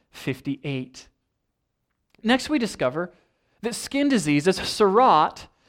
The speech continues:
can even infect houses. And this law, uh, shows up in chapter fourteen and verses thirty-three through the end of the chapter there in verse fifty-seven.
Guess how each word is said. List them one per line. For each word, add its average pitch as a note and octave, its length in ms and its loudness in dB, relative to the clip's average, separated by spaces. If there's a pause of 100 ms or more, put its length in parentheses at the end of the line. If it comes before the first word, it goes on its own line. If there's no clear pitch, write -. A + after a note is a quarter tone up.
(180)
can A#3+ 280 0
even C#4+ 420 4
infect C4 800 0 (180)
houses. B3+ 840 4 (360)
And F#3+ 140 2
this D4 180 0
law, F3 300 4 (240)
uh, E3 80 0
shows G3+ 300 2
up F#3 200 2
in D3+ 220 -4
chapter F3 320 0
fourteen F#3 800 -2 (420)
and F#3 120 -2
verses E3+ 300 0
thirty-three D3+ 680 -2 (400)
through D#3 120 -2
the D3 100 0
end B2+ 100 -2
of C#3 60 -6
the D#3+ 60 -4
chapter F#3 380 -4
there B2+ 160 -6
in D3 80 -8
verse C3+ 180 -8
fifty-seven. D3 720 -8